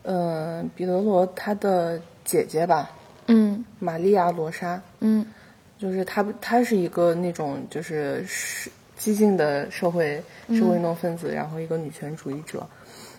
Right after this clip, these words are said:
Speaker 1: 然后她那个时候，呃，丽拉，呃，丽，不是丽拉，Lennon那个时候就是也很想就是靠近她的，她的那种生活状态。
Speaker 2: 嗯。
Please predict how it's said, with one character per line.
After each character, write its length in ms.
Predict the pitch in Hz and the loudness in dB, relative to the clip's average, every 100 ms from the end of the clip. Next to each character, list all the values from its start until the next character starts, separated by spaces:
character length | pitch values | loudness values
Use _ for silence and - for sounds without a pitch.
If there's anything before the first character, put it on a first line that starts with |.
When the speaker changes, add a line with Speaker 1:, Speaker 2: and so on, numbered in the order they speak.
| - - | -20 -14
Speaker 1:
然 100 | 165 | -8
后 120 | 170 | -6
她 160 | 175 196 | -4 0
那 140 | 208 | 0
个 100 | 185 | 0
时 120 | 175 160 | -2 -6
候， 300 | 170 165 160 - _ | -6 -6 -6 -14 _
呃， 300 | - 160 160 170 | -6 -4 -4 -2
丽 120 | 196 | 0
拉， 80 | 185 - | 0 2
呃， 200 | 180 180 | 4 4
丽， 180 | 180 | 2
不 180 | 185 - | -2 -4
是 140 | 170 180 | -12 -6
丽 140 | 180 | -4
拉， 200 | 175 - - - - | -4 -6 -10 -12 -2
Lennon 240 | 196 208 | 0 2
那 100 | 180 | 0
个 100 | 175 | -2
时 120 | 170 | -6
候 360 | 156 170 160 - 190 202 - - - | -8 -6 -4 -6 -12 -20 -20 -20 -12
就 120 | 175 | -10
是 320 | 170 160 123 - - | -4 -4 -4 -8 -8
也 160 | 170 156 | -4 -2
很 180 | 170 | -2
想 380 | 180 180 127 135 - - | 2 2 2 -4 -12 -16
就 100 | 170 | -14
是 120 | 175 | -12
靠 220 | - 185 | 0 2
近 260 | 175 175 156 | 2 0 -4
她 220 | - 175 | 0 2
的， 340 | 175 151 139 - - | 4 2 -2 -8 -8
她 160 | - 190 | 2 4
的 120 | 190 | 4
那 140 | 165 | 0
种 220 | 156 123 - | -4 -6 -8
生 200 | - 170 | -6 -4
活 120 | 156 | -2
状 240 | 165 147 | -2 -2
态。 180 | 147 139 - | -4 -12 0
Speaker 2:
嗯。 340 | 233 226 220 | 4 4 2